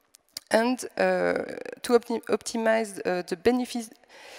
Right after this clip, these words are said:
the, uh, the benefits. It's, uh, using, uh, transfer, uh, pricing to, uh, optimize the, the benefits location. On step five, the software monitors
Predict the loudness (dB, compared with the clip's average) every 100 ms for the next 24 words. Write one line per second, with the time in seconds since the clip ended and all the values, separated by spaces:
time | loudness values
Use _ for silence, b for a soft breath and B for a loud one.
0 | B B -2 -2 -6 -2 0 0 -2 0
1 | 2 0 -4 -4 -4 -8 -6 -8 -4 0
2 | 0 2 0 2 4 6 4 4 2 0
3 | 0 2 4 4 2 2 0 2 0 2
4 | 2 2 0 B B B B -10 -2 0
5 | 0 0 0 0 0 -2 2 4 4 2
6 | 0 -2 -4 -6 -2 -2 -4 -14 -16 -2
7 | 0 0 -4 -6 2 2 2 -4 -4 -8
8 | -10 B B B _ _ _ _ _ _
9 | _ _ B B B B B 0 2 2
10 | -4 -8 -12 -16 -10 2 2 2 6 6
11 | 6 0 -4 -2 -4 -2 0 2 4 2
12 | 2 0 -2 -8